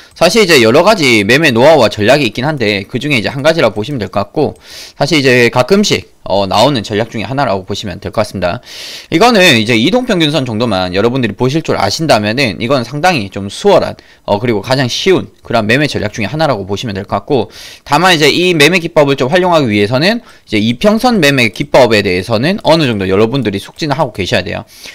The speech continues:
그래서 가격 이동 평균선을 일단 활용을 해가지고 대응을 하는 것이고, 그러기 위해서는 이제 골든 크로스, 그 다음에,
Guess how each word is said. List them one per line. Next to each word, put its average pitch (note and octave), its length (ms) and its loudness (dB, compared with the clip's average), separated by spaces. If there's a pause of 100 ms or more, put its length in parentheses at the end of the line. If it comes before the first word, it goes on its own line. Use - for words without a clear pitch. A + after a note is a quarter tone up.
(200)
그래서 D3 240 2
가격 C#3 280 2
이동 A#3 240 2
평균선을 C#3+ 640 0
일단 B2+ 240 2
활용을 D#3+ 380 2
해가지고 G2+ 720 -2
대응을 A2+ 280 0
하는 G#2+ 180 -2
것이고, G2 520 -4 (300)
그러기 D3+ 300 2
위해서는 B2 540 0
이제 G2+ 160 -4
골든 A2 340 -2
크로스, B2 460 -4 (320)
그 - 80 -10
다음에, A2 480 2